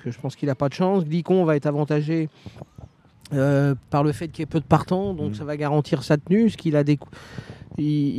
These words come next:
Speaker 1: il nous a montré là en dernier lieu que l'allongement de la distance lui allait,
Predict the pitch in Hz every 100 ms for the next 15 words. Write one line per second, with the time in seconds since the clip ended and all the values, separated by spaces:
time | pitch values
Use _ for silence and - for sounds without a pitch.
0 | 160 156 160 151 151 160 160 - 165 156
1 | 151 147 151 147 160 156 139 131 131 131
2 | 131 139 143 131 160 147 143 147 - 165
3 | - 143 135 143 185